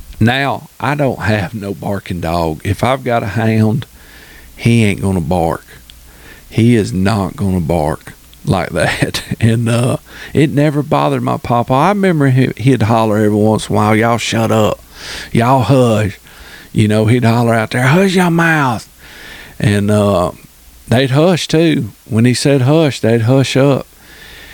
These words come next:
And, uh, I was just mesmerized by those dogs not looking like any other dog and not sounding like any other dog.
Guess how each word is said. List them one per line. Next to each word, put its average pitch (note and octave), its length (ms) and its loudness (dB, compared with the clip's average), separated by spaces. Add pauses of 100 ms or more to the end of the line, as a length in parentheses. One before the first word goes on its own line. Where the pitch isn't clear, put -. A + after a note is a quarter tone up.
(320)
And, G#2 240 2
uh, F#2+ 300 0 (1800)
I A#2 100 0
was C3+ 200 2
just B2 280 2
mesmerized G2 1200 0
by G#2 160 0
those G2+ 280 -2
dogs A2 580 0
not G#2+ 240 -2
looking A2 420 2
like F#2+ 320 -2
any G2+ 240 0
other G2 220 0
dog G2+ 560 -2 (440)
and G2+ 140 2
not G#2 240 0
sounding A#2+ 720 0
like E2+ 400 -6
any F2 260 -2
other D#2+ 220 0
dog. F#2 500 -2